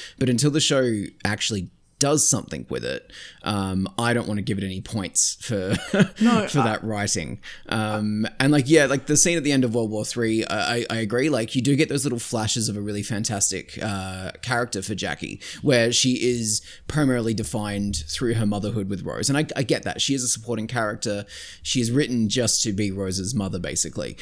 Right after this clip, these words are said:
Speaker 1: But what I like about, uh, what Love and Monsters does with her is that she gets to be a woman outside of her motherhood specifically.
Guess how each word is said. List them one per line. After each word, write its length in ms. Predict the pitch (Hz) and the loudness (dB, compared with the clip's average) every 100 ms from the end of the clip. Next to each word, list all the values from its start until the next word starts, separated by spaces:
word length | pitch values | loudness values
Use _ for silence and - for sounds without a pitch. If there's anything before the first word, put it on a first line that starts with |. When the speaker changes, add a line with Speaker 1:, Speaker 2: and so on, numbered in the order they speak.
| 175 135 | -12 -2
Speaker 1:
But 80 | |
what 120 | 139 151 | 2 4
I 20 | |
like 240 | 151 151 | 4 2
about, 340 | 139 131 117 117 | 2 2 2 0
uh, 140 | 113 | -2
what 140 | 113 117 | -2 -2
Love 140 | 110 | -2
and 80 | 107 | 0
Monsters 360 | 120 - 104 | 0 0 0
does 240 | - 98 95 | -2 -2 -2
with 140 | 104 | -4
her 280 | 110 101 101 | -4 -4 -2
is 220 | - 107 113 | 0 0 0
that 300 | 110 - - | -2 -2 -2
she 220 | - 127 | 2 4
gets 220 | 131 - | 4 4
to 80 | 127 | 2
be 240 | 120 117 | 2 0
a 80 | 110 | -2
woman 540 | 107 104 113 107 101 - | -4 -2 -2 0 -2 -2
outside 640 | 104 - - - 107 104 | -4 0 2 4 2 -2
of 160 | 101 104 | -4 -4
her 140 | 107 | -2
motherhood 720 | 101 98 101 101 95 92 - - | -2 -2 -4 -4 -6 -6 -10 -2
specifically. 760 | - 139 113 110 82 - 80 | -2 0 -4 -6 -8 -8 -10